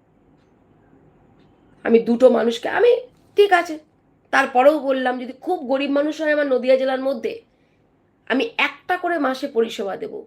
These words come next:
নদিয়া জেলার মধ্যে হওয়া চাই, নদিয়া জেলার বাউন্ডারির বাইরে যাব না।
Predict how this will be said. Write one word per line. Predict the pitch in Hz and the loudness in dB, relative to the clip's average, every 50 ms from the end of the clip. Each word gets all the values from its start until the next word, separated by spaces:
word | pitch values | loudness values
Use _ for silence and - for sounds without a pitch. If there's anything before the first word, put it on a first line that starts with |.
| _ _ _ - | _ _ _ -6
নদিয়া | - 285 294 240 285 285 254 | -2 -2 0 2 4 4 4
জেলার | 226 233 226 220 220 | 4 4 2 2 0
মধ্যে | 220 220 220 196 180 220 | -2 -4 -6 -6 -6 -8
হওয়া | - 185 190 190 185 | -6 -6 -6 -8 -8
চাই, | 180 - 185 - - - _ _ _ _ _ _ - - _ _ - | -10 -14 -16 -16 -16 -18 _ _ _ _ _ _ -20 -20 _ _ 2
নদিয়া | 226 254 254 285 277 277 269 | 4 4 4 4 2 2 2
জেলার | 247 262 247 247 226 | 2 2 2 2 2
বাউন্ডারির | 208 220 220 220 226 226 220 214 208 196 | 2 0 0 0 -2 -4 -4 -6 -6 -6
বাইরে | 185 214 214 214 214 214 196 | -4 -2 0 2 2 2 0
যাব | 202 190 185 180 180 | -2 -6 -8 -8 -10
না। | 180 - | -10 -12